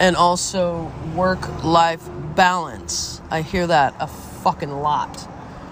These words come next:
I heard that a lot at Red Robin when I worked there, and I hear that a <laughs> lot at Chipotle. Um,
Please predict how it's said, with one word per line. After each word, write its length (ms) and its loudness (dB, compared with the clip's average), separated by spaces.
I 120 4
heard 180 2
that 160 6
a 80 4
lot 480 4
at 140 -4
Red 280 -2
Robin 560 2
when 140 -2
I 60 -2
worked 280 -8
there, 460 -2
and 100 -6
I 80 -4
hear 220 -4
that 180 -2
a 40 -6
<laughs> 20 -6
lot 500 0
at 180 -10
Chipotle. 720 0
Um, 580 4